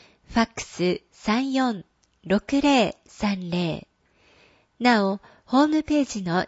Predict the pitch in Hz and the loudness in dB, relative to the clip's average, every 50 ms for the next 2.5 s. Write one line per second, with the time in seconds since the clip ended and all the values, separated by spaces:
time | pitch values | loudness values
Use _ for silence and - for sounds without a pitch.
0 | - 226 208 185 185 240 269 - 302 302 294 285 - 285 285 277 254 - 202 185 | -6 -6 -6 -4 -2 -2 0 0 0 -2 -2 -4 -4 -2 -2 0 0 -2 -2 -2
1 | 170 170 165 - - - - 214 214 - 214 202 202 - 196 185 180 180 - - | -2 -4 -4 -6 -8 -6 -4 -4 -4 -2 -4 -4 -4 -4 -4 -4 -4 -4 -4 -4
2 | 170 170 156 151 160 202 - - - - | -6 -4 -4 -6 -6 -6 -8 -12 -20 -20